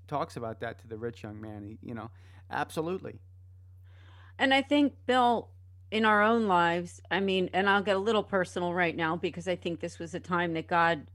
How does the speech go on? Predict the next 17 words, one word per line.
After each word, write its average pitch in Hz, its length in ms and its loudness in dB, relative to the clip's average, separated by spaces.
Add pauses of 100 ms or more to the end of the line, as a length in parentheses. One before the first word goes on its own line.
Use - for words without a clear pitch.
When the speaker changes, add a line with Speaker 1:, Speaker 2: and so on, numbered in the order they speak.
Speaker 2:
spoke 185 420 -2
to 180 80 -10
me 180 280 0
in 180 100 0
that 165 180 -2
particular 170 540 -6
way, 151 320 -2 (720)
uh, 170 240 2
was 180 280 -2
that 175 300 2
after 180 600 0
I 175 500 0 (440)
had 175 300 0
my 170 180 0
first 156 360 -6
child, 165 600 2 (800)
Elaine, 175 600 2